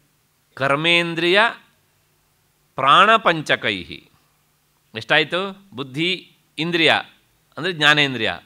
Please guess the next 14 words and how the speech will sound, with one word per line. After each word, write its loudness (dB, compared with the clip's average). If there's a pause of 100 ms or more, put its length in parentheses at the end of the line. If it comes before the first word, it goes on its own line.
(140)
ಐದು. -2 (520)
ಕರ್ಮೇಂದ್ರಿಯ, 0 (1080)
ವಾಕ್ಪಾಣಿ, 0
ಪಾದ, 2
ಪಾಯ, 0
ಉಪಸ್ಥ, -8 (360)
ಐದು, -4
ಹತ್ತಾಯ್ತು. -2 (360)
ಪ್ರಾಣಪಂಚಕೈಹಿ, 2 (460)
ಪ್ರಾಣ, 4
ಅಪಾನ, 2
ವ್ಯಾನ, 4
ಉದಾನ, 2
ಸಮಾನ, -2